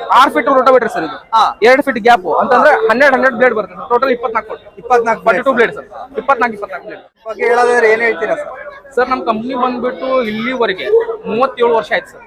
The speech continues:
Speaker 1: ಮೂವತ್ತೇಳು ವರ್ಷದಿಂದ ಇನ್ನೂವರೆಗೂ ಯಾವುದೇ ಆದಂತ ಒಂದು ರೋಟೋವೇಟರ್ ದಲ್ಲಿ ನಮ್ ಕಂಪ್ಲೇಂಟ್ ಇಲ್ಲ. ರೈತರಿಗೆ ಯಾವ ರೀತಿ ಬೇಕು ಆ ರೀತಿಯಲ್ಲಿ ನಮ್ದು, ಆ, ಮ್ಯಾನುಫ್ಯಾಕ್ಚರ್ ಇದೆ
Speaker 2: ಸರ್.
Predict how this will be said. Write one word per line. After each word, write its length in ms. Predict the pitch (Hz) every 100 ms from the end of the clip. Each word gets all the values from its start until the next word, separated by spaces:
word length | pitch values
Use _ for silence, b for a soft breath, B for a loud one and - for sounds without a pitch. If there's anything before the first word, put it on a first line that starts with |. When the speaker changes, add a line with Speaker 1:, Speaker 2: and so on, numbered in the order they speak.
| - - - - 370 - -
Speaker 1:
ಮೂವತ್ತೇಳು 360 | 226 226 233 233
ವರ್ಷದಿಂದ 380 | 226 233 220 220 220
ಇನ್ನೂವರೆಗೂ 360 | 196 220 214 214 190
ಯಾವುದೇ 200 | 180 220 220
ಆದಂತ 200 | 214 208 208
ಒಂದು 120 | 190 175
ರೋಟೋವೇಟರ್ 320 | 202 202 196
ದಲ್ಲಿ 160 | 190 185
ನಮ್ 80 | 175 165
ಕಂಪ್ಲೇಂಟ್ 280 | 185 190 185
ಇಲ್ಲ. 100 | 185 202 202 196 - 156
ರೈತರಿಗೆ 560 | 196 220 247 240 247 254 262 - - -
ಯಾವ 160 | 190 233
ರೀತಿ 160 | 247 254 190
ಬೇಕು 200 | 196 226 - - - _ _ - 196
ಆ 20 | 240
ರೀತಿಯಲ್ಲಿ 320 | 220 226 233 226
ನಮ್ದು, 200 | 208 262 349 427 403 370 - 180
ಆ, 20 | 170 160 156 156 156 156 156
ಮ್ಯಾನುಫ್ಯಾಕ್ಚರ್ 420 | 208 196 - -
ಇದೆ 120 | - - 381 - - - - - - - 240
Speaker 2:
ಸರ್. 120 | 226